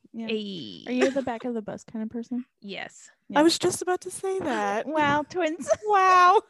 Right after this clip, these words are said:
Speaker 2: Yes. Uh, well, well, I would ride the bus in the middle.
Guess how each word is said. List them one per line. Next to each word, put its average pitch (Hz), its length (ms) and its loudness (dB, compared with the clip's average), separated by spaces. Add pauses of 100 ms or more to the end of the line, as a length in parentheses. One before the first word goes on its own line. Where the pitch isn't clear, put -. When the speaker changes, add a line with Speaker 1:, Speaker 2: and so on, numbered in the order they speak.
(460)
Speaker 2:
Yes. - 500 -6
Uh, 233 200 -2
well, 262 340 0 (160)
well, 330 220 0
I 339 140 2
would 494 140 -2
ride 440 140 2
the - 60 -10
bus 262 220 -8
in 233 40 -16
the 214 60 -10
middle. 185 320 -12